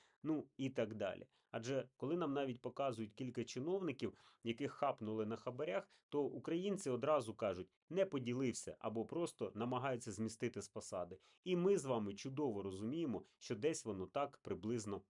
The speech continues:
і є. А потім ми дивуємося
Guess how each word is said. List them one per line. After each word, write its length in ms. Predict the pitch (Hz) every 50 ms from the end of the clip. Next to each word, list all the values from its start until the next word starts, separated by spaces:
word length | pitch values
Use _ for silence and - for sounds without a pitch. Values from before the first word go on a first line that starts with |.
| _ -
і 120 | - 107 104
є. 200 | 92 90 85 85 _ _ - - - - - - _ _ -
А 100 | 117 120
потім 400 | - 190 220 214 220 - 117 107
ми 80 | 110
дивуємося 840 | 107 110 120 113 135 165 170 151 131 123 120 117 - - 113 104 98